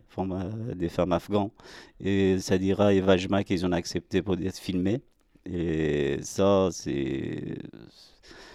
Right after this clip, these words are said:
euh, c'était génial, quoi. J'étais vraiment contente et ça m'a motivé plus pour, euh, pour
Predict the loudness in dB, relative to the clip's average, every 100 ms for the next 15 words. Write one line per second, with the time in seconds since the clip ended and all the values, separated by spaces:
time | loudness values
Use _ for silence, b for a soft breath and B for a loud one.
0 | B B -18 -4 -2 0 0 0 -4 -6
1 | -2 2 2 2 0 -2 -2 -8 -8 -4
2 | -4 -2 -4 0 0 0 0 -2 0 0
3 | -2 -2 0 -4 -2 0 0 2 0 0
4 | -4 -2 -2 -2 -2 -2 -4 -6 -8 -6
5 | -4